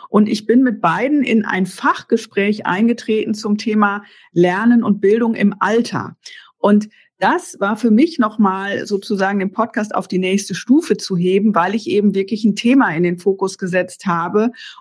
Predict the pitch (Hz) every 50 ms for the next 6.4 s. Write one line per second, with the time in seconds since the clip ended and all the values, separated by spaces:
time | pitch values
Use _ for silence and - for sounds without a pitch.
0 | _ _ - 208 220 220 214 214 - _ _ _ _ _ _ - 170 170 196 247
1 | 269 302 - - - 220 208 214 220 233 226 202 175 175 180 196 214 247 262 311
2 | 302 - _ _ - - 214 - 196 190 180 214 226 226 214 208 202 185 180 175
3 | - - 233 226 254 240 247 247 208 233 - - - 285 254 - 208 214 214 -
4 | 214 180 180 170 175 190 233 240 - - 196 196 190 190 190 196 - - 226 226
5 | 214 170 139 - - 120 - - 143 - - 151 - - - 131 - - - 123
6 | 113 104 - - 156 180 226